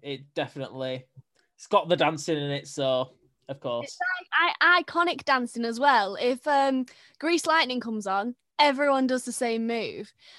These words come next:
Speaker 2: And, like, that's rare. You don't get that with many films, many dance films, to be fair. If the song came on, I wouldn't know what a dance move they'd done. But with Grease,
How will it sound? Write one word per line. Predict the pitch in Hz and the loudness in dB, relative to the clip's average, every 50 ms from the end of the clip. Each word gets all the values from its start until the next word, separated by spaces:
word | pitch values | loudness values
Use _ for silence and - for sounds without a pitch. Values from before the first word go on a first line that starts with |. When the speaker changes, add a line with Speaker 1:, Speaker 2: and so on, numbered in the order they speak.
| - - _ | -20 -8 _
Speaker 2:
And, | - 247 240 247 247 | 0 0 2 2 0
like, | 247 247 240 240 233 - - 247 - | 2 2 2 2 2 0 -2 0 2
that's | 285 285 - - - - | 2 2 2 2 -2 -6
rare. | 233 214 226 233 240 240 190 156 160 | -2 0 0 2 2 2 2 0 -2
You | 196 233 240 | -4 -4 -2
don't | 240 269 269 247 214 | 0 0 0 0 0
get | 254 254 - - | 0 -2 0 0
that | 233 214 - 214 | 0 0 0 0
with | 233 233 226 214 - _ _ - | -2 -4 -4 -6 -10 _ _ -16
many | 214 214 214 226 220 240 254 240 214 | -14 -8 -4 -2 -2 -2 -2 -4 -4
films, | - 208 175 185 208 196 | -6 -8 -8 -8 -6 -2
many | 233 262 302 311 269 | 0 0 0 0 0
dance | - 233 262 285 262 - - | 2 2 2 2 0 -2 -6
films, | 220 208 208 208 185 | -8 -8 -8 -8 -10
to | - 190 | -10 -12
be | 214 | -12
fair. | 208 - 214 208 196 190 | -8 -6 -4 -2 -2 -2
If | 190 - | -4 -8
the | - 202 | -12 -8
song | - 240 233 240 240 226 | -4 -2 -2 -2 -2 -4
came | 226 214 208 202 196 | -6 -8 -8 -8 -8
on, | 165 185 | -6 -4
I | 202 214 | -2 -2
wouldn't | 220 233 220 220 196 | -2 -4 -6 -8 -6
know | 220 226 220 | -4 -2 -2
what | 220 214 175 196 | 0 0 -2 -2
a | |
dance | - 190 208 226 220 - | -2 -4 -4 -4 -6 -6
move | 214 185 175 185 - | -8 -10 -10 -10 -12
they'd | - 165 - - | -14 -16 -14 -12
done. | - 110 190 220 _ - - - _ | -12 -12 -12 -12 _ -20 -20 -10 _
But | - 254 247 | -4 -4 -2
with | 254 247 208 | -4 -6 -6
Grease, | 208 247 294 269 196 214 196 - - | -6 -6 -6 -6 -6 -8 -10 -12 -14